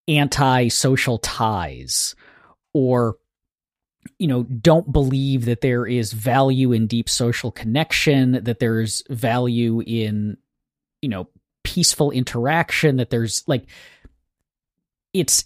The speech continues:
it's not this, like, nihilistic rejection of things. It is simply, it's a,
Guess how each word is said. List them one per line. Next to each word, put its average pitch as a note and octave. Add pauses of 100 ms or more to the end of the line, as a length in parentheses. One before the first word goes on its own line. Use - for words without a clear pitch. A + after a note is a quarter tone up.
(100)
it's -
not D#3+
this, C#3
like, C3+
nihilistic B2
rejection -
of G#2+
things. A#2+
It D#3+
is C#3
simply, D3+
it's B2+
a, A#2